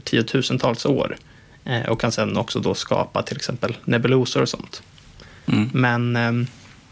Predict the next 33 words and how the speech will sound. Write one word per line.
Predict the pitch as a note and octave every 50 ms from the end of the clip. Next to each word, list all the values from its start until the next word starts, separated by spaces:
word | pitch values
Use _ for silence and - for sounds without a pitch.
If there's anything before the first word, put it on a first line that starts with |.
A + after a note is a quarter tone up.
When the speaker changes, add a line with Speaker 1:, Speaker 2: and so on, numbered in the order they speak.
| - -
Speaker 1:
det | F#3 D3+
är | C#3+
ju | C#3+
inte | C3+ C#3 -
alla | C3+ C#3 C3 B2 A#2
stjärnor | - C3 A#2 A2 A2+
som | - - B2
dör | A2 A2+ A2+ A2+ A2+
i | A2
supernova-explosioner. | - - A#2 - - A2+ A2+ A#2 C#3 C#3 - - - - - A2+ A2+ A#2 A#2 C#3 - - - - - - - - - - - -
Och | - A#2+
det | A#2+
finns | - B2+ A#2 A2+ B2
inte | A2+ G#2 G#2
heller | - A#2+ A#2
bara | G#2+ A2 A2 G2+
ett | - - - - - -
sätt | - A2+ A2 - - - -
som | - - - A2+ A2+
en | A2+
sådan | - - A#2 A#2 A#2 A2+ A2+ G#2+
explosion | A2 - - - A2+ - - G#2+ G#2 B2+ - - -
kan | - - B2+ A#2 A2 A2+
uppstå. | A2+ - - - - - - - - - - - - - - - - - - - - - - -
Så | - B2+
jag | A#2 -
tycker | - - - A#2
nästan | A2+ A2+ - A2+ A2
att | A2+ A2+
vi | A2+
backar | A2 A#2+ - A#2 - - _ - A#2 A2+
bandet | A#2 B2 A#2 A#2+ A2+ A2+ - - - - - - - - - -
lite. | B2+ A#2+ A#2 A#2 A2+ - - - -